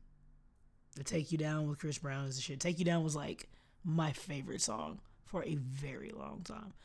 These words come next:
So the Take You Down one definitely, uh, puts me there. But yeah, this, this whole shit is fire. It's, it's interesting to know that he did all that, and he's probably not gonna see any real financial gain until he actually gets to take the shit on tour. And then you know that, like, I don't know how that works <laughs> with his record label, but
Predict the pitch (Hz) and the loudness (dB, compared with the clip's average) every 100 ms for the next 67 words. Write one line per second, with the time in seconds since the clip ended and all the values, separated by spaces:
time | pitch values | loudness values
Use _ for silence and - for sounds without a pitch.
0 | - - - 185 165 185 175 180 170 165 | -20 -14 -4 2 4 6 6 6 6 6
1 | 156 156 147 147 139 139 143 139 139 147 | 6 4 4 2 0 -2 -2 -4 -4 -4
2 | 143 143 139 139 139 160 185 170 - - | -2 -2 -2 -2 -4 0 2 2 0 -12
3 | - - 214 202 240 392 370 277 233 - | -18 -4 0 4 6 6 6 6 4 4
4 | 185 156 135 160 160 156 - - 180 190 | 2 2 0 -2 0 0 0 2 4 4
5 | 208 196 165 160 165 170 156 143 143 - | 4 4 4 2 4 6 4 2 -4 -8
6 | - - - - - 170 180 160 165 160 | -16 -18 -18 -10 2 4 6 8 8 8
7 | 156 139 143 156 170 160 151 165 147 160 | 6 4 2 2 2 2 2 0 0 2
8 | 151 147 147 147 139 - 139 143 143 - | 2 2 2 2 2 0 0 0 0 0
9 | 139 135 139 143 135 156 139 131 - 135 | -2 -2 0 0 -2 -2 -2 -2 -4 -4
10 | 135 - 151 131 139 170 139 131 - 143 | -2 -2 -2 -4 -2 -2 -2 -2 -4 -2
11 | 165 - - - - - 170 165 165 170 | -4 -6 -14 -20 -8 2 4 6 6 6
12 | 160 156 - 143 131 - - - - - | 6 4 0 -2 -4 -8 -12 -18 -20 -20
13 | - - - 180 170 156 160 156 160 147 | -20 -8 0 4 6 6 4 2 2 4
14 | 165 208 185 170 180 175 160 151 143 139 | 6 6 6 6 4 4 4 2 2 0
15 | 143 147 | 0 -2